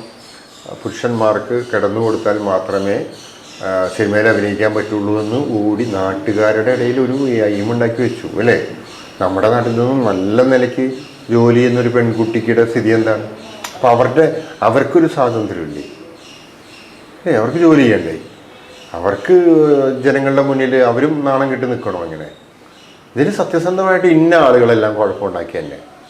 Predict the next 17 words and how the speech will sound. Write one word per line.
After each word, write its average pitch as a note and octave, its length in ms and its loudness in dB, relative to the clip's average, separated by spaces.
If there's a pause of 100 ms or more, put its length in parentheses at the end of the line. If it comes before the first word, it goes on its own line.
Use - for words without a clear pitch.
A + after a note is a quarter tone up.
(440)
എനിക്ക് D3+ 200 2
ഇന്ന G2+ 200 0
ആൾ F#2+ 180 -2
കുഴപ്പമുണ്ടാക്കി, D#2+ 720 -6 (580)
അവനെതിരെ G2+ 500 2
നടപടിയെടുക്കണം. F#2+ 720 -2
ഇപ്പം - 260 -4
നമ്മൾ F3 240 -2 (360)
ബാക്കി - 260 -4
എത്ര D#3 420 -4
പീഡനങ്ങൾ C#3+ 440 0
ഇവിടെ C#3+ 180 -2
നടക്കുന്നു, C#3 380 -4 (240)
അല്ലേ? F#3+ 160 2
ഒരുപാട് E3 420 4
കേസുകൾ C3+ 400 2
നടക്കുന്നത്. F2+ 320 -2